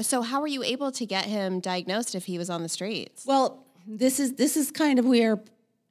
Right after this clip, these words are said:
Speaker 2: my problem with Portland comes in.
Speaker 1: And this is what you were referring to when you said the issue with the city, fighting with the city?
Speaker 2: Yes.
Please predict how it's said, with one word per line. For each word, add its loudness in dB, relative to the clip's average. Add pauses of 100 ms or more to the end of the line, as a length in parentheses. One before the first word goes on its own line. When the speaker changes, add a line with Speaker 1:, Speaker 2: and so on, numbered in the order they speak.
(140)
Speaker 2:
my 2
problem 2
with 0
Portland -2
comes -4
in. -2
Speaker 1:
And 0
this 0
is -6
what -6
you -4
were 0
referring -4
to -2
when -2
you -2
said -6
the -8
issue -4
with -8
the -10
city, -8
fighting -8
with -10
the -12
city? -12
Speaker 2:
Yes. 0